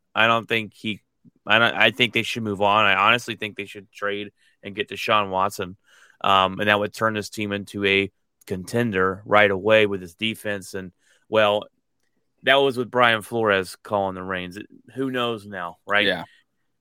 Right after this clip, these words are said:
Speaker 1: Brian Flores, this is why it's so ridiculous. Back-to-back winning seasons for Miami. They, the, Jeff, they haven't done that. I went back and looked at history. The last time they were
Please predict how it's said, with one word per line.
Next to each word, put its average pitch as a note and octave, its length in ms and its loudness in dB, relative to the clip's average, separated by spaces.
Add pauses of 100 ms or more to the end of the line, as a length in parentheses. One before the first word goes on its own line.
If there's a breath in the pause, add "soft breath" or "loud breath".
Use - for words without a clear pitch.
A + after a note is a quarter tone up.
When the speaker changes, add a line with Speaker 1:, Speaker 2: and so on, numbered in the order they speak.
(300)
Speaker 1:
Brian D3+ 340 8
Flores, B2+ 480 4
this C3 200 -12
is C#3 120 -14
why A#2+ 160 -2
it's G#2+ 120 -8
so A#2 100 -6
ridiculous. G2 600 -8 (360)
Back-to-back C#3 760 4
winning C3 280 -2
seasons A2+ 500 -10
for A2+ 100 -18
Miami. G2+ 560 -8 (640)
They, B2+ 180 6 (200)
the, B2 120 -4 (340)
Jeff, B2 280 2
they A#2+ 260 6
haven't B2 240 2
done A#2+ 200 4
that. F#2+ 240 -2 (580)
I A#2+ 100 4
went C#3 200 4
back C3 260 6
and C3 80 0
looked B2+ 160 -2
at A2+ 60 -16
history. G#2+ 540 -2 (500)
The A#2 80 -4
last C3+ 360 4
time D#3 280 2
they C3+ 100 0
were B2 260 0